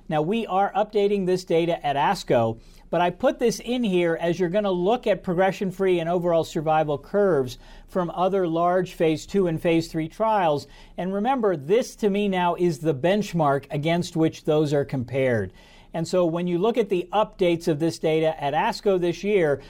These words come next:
you'll see that, uh, that the data looks, continues to look good, if not, in fact, if not better, uh, with additional longer follow-up. Now, the first trial to discuss is the Griffin trial. The Griffin trial was a randomized trial of R V D dara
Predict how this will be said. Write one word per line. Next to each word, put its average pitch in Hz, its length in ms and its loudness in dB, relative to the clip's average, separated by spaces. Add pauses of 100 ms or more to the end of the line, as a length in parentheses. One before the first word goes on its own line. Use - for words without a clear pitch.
(220)
you'll 190 160 2
see 208 320 -2
that, 160 320 -2
uh, 147 240 2
that 151 180 0
the 160 100 -2
data 165 280 0
looks, 151 400 0
continues 196 580 0
to 175 100 -2
look 156 220 -2
good, 160 340 2
if 151 160 -4
not, 151 200 -4
in 143 80 -10
fact, 151 320 0
if 156 200 -2
not 143 280 -4
better, 143 400 0 (320)
uh, 135 180 0
with 143 200 0
additional 135 580 -2
longer 123 380 -2
follow-up. 113 600 0 (1500)
Now, 185 120 2
the 185 80 0
first 240 320 -2
trial 202 240 2
to 196 120 -2
discuss 175 540 0
is 156 200 -2
the 143 100 -2
Griffin 180 440 -2
trial. 170 460 0 (300)
The 156 60 -4
Griffin 196 340 0
trial 175 320 2
was 160 160 0
a 147 40 0
randomized 165 760 0
trial 135 540 0
of 127 260 -2
R 180 240 2
V 185 180 0
D 165 180 -2
dara 160 600 0